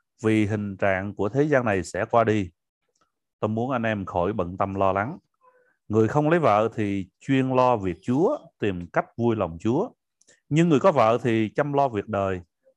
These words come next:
tìm cách làm hài lòng vợ, và họ bị phân tâm. Đàn bà không lấy chồng hoặc trinh nữ thì lo việc Chúa, tìm cách để cả thân thể và tâm linh được thánh sạch. Nhưng người có chồng thì chăm lo việc đời,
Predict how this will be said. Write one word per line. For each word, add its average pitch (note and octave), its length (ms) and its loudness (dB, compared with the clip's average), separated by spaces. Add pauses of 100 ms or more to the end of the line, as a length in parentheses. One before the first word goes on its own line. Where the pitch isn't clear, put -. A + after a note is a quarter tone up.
tìm G2 200 -4
cách C#3+ 140 0 (120)
làm G2 340 0 (220)
hài F#2 240 -2
lòng E2 240 -6
vợ, E2+ 280 -2 (380)
và F#2 180 0
họ F2 160 -4
bị F#2 160 -4
phân G2+ 240 -6
tâm. G2 220 -2 (1040)
Đàn G#2+ 180 0
bà A2 200 4
không C#3 220 0
lấy D#3+ 180 2
chồng G2+ 320 0 (140)
hoặc G2+ 180 -4 (440)
trinh D#3+ 160 2
nữ C#3 300 2 (220)
thì G#2 320 -4 (360)
lo C#3 220 4
việc F#2 300 -4
Chúa, E3 340 0 (480)
tìm G2 200 -4
cách - 200 0
để A#2 240 -2
cả G#2+ 200 2
thân C#3+ 180 0
thể A2+ 200 0
và D3+ 120 -2
tâm B2+ 200 -4
linh C3+ 200 -4
được G#2 180 -6
thánh A#3+ 180 -2
sạch. A2 220 -2 (760)
Nhưng B2 260 -4
người G2+ 140 0
có C3+ 140 0
chồng G2+ 380 0
thì F#2+ 220 -6
chăm A2+ 180 -4
lo A2+ 140 0
việc G2 160 -4
đời, F#2+ 340 -4